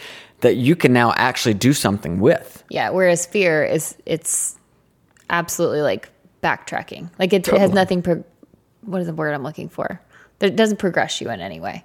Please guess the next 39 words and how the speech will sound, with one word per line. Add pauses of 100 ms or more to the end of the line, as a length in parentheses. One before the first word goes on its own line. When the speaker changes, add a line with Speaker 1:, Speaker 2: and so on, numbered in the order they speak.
Speaker 1:
No.
Speaker 2:
In
fact,
it
takes
you
backwards
'cause
all
you're
doing
is
fearing
when
you
could
be
taking
action.
Speaker 1:
And
you're
playing
it
over
and
over,
and
Speaker 2:
Yeah.
Speaker 1:
it
keeps
you
paralyzed,
right?
Speaker 2:
And
I
would
say
even
if,